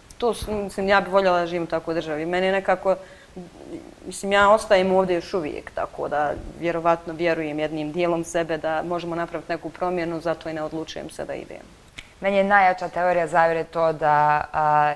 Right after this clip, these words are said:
Speaker 2: je i Pride, ali i generalno L G B T I Q plus aktivizam, kao u B I H, da je to neki strani lobby, da je to neke, neke interesne grupe, da je to nešto nama ubačeno, jel,
Speaker 1: Mm.
Speaker 2: uvezeno i to,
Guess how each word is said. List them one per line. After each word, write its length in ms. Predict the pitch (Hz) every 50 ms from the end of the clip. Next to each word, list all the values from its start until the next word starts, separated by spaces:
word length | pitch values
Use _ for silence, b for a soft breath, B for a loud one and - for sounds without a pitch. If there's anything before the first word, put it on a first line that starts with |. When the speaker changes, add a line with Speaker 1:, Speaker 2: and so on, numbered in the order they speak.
| -
Speaker 2:
je 220 | - 156 147 147 -
i 100 | - -
Pride, 640 | - - - - 180 180 190 196 202 208 208 180 170
ali 200 | 156 156 156 151
i 20 |
generalno 480 | 147 156 151 151 147 147 147 147 147 147
L 120 | 147 151
G 100 | 147 151
B 140 | 143 151 147
T 200 | - - 156 147
I 40 | 147
Q 140 | - - 147 -
plus 180 | - 147 - -
aktivizam, 540 | 147 - - 160 156 156 151 175 180 170 160 B B B B B B B B B -
kao 240 | - 156 156 156
u 60 | 170 165
B 240 | 160 185 185 180
I 40 | 170
H, 300 | 160 - 180 180 170 165
da 120 | 160 160 156
je 80 | 156
to 240 | 156 - - 165 160
neki 240 | 165 165 160 - 156
strani 460 | - - - 180 165 156 156 151 143
lobby, 560 | 139 143 143 156 170 170 170 165 175 170 165 160
da 80 | 139 143
je 140 | - - - -
to 140 | - 160 151
neke, 300 | 151 147 135 - - 165
neke 220 | 147 117 - - -
interesne 600 | 165 160 147 - 160 147 139 - - - 156 151
grupe, 340 | 165 190 196 - - 196
da 100 | 180 160
je 60 | 156 151
to 160 | 160 170 165
nešto 260 | 160 160 160 - 170
nama 260 | 165 165 170 165 160 -
ubačeno, 680 | 185 175 - 208 208 208 - 233 233 220 240 254 247 202
jel, 300 | 160 151 165 - - -
Speaker 1:
Mm. 80 | 175 175
Speaker 2:
uvezeno 500 | 156 151 156 147 139 151 147 160 185 202
i 60 | 170
to, 240 | - - 202 202 196